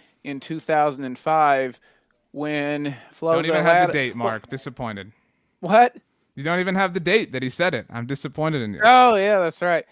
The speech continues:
Speaker 2: <laughs>
Speaker 1: But it was, it was actually, um, part of the production meeting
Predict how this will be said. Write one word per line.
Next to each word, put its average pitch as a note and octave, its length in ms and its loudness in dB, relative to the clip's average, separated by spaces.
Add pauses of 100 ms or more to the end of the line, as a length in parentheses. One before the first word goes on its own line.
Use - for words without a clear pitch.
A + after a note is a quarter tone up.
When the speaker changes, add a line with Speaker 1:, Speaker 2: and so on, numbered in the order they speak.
(120)
Speaker 2:
<laughs> - 180 -12
Speaker 1:
But G3+ 280 4
it A3+ 60 2
was, A3+ 260 2
it A3+ 60 4
was A#3+ 160 2
actually, B3+ 720 0 (320)
um, F#3 480 0 (220)
part G#3 380 2
of F#3+ 260 0
the E3 80 -10
production F#3+ 520 -6
meeting F3+ 400 -12